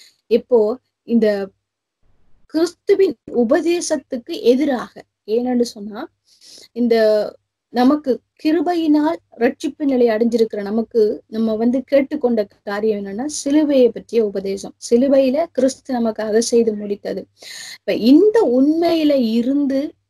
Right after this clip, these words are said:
நம்மளை எப்படி வழி விலகி போக செய்கிற எந்த காரியமா இருந்தாலும் அது கர்த்தருக்கு பிரியமில்லாதது. ஏன்னா அவர் எதிர்பார்க்கிற நீதி,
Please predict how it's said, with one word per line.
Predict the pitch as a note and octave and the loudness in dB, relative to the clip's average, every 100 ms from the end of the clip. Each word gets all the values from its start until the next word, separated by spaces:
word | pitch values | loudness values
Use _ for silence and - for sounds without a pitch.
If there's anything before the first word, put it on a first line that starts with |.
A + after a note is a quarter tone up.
| - | -12
நம்மளை | G#3 G#3+ G#3 | -4 -2 0
எப்படி | A#3 - _ - F#4 F#4+ | 0 -2 _ -6 0 2
வழி | A3+ A#3 D#4+ | 2 2 2
விலகி | D#4+ D4+ C#4+ | 2 0 0
போக | B3+ A#3+ A#3+ A#3+ B3 | -4 -2 -2 -4 -4
செய்கிற | A#3 A#3+ A3 A3 G#3+ | -4 -2 -2 0 -2
எந்த | F#3 A#3+ C#4+ F4+ | 0 0 0 -2
காரியமா | C#4+ A#3+ A#3 A3+ G#3 | -4 -4 -2 -2 -4
இருந்தாலும் | G3+ F#3+ G3 A#3+ D4+ _ - | -8 -8 -8 -8 -10 _ -6
அது | A3+ A#3 | -2 -2
கர்த்தருக்கு | A#3 G#3 G3+ | -4 -4 -6
பிரியமில்லாதது. | A3 G#3+ F#3+ F#3+ F#3 F3+ F3+ F3 - _ _ _ _ _ _ - - - | -4 -4 -4 -6 -8 -8 -8 -8 -10 _ _ _ _ _ _ -20 -20 -8
ஏன்னா | A#3 A#3 C4 _ | 0 2 0 _
அவர் | - G3+ A#3+ D4+ - _ | -8 0 2 2 0 _
எதிர்பார்க்கிற | A#3 B3+ D4+ C#4+ C#4 C#4+ C4+ A#3+ C4+ B3+ | 0 0 -2 -6 -6 -4 -6 -2 0 2
நீதி, | A#3 A3 B3+ C#4 B3+ B3+ C4 | 0 0 0 2 2 0 -2